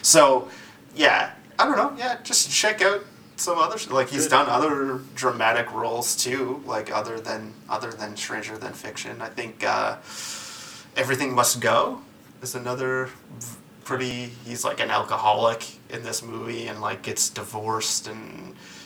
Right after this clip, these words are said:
Speaker 1: has to sell all of his <laughs> belongings and
Speaker 2: That doesn't
Speaker 1: just a
Speaker 2: sound like
Speaker 1: very
Speaker 2: one of his movies at all.
Speaker 1: Yeah, yeah, it's a very, again, yeah, just a totally different character
Speaker 2: Yeah.
Speaker 1: that you would be used to seeing him
Speaker 2: <laughs>
Speaker 1: play, and, like, yeah, he,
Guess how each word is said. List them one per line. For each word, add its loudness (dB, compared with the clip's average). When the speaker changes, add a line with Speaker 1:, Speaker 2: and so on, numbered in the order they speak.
Speaker 1:
has 0
to -4
sell 4
all 2
of -6
his 0
<laughs> -10
belongings 2
and -6
Speaker 2:
That -10
doesn't 6
Speaker 1:
just 6
a 10
Speaker 2:
sound 10
like 8
Speaker 1:
very 2
Speaker 2:
one 6
of 4
his 2
movies 4
at -4
all. 10
Speaker 1:
Yeah, 10
yeah, 6
it's 2
a 2
very, 2
again, 2
yeah, -2
just -4
a -8
totally -8
different -6
character -6
Speaker 2:
Yeah. -10
Speaker 1:
that 0
you -4
would -4
be 0
used 4
to 6
seeing 6
him 8
Speaker 2:
<laughs> 8
Speaker 1:
play, 4
and, 2
like, 4
yeah, 2
he, -4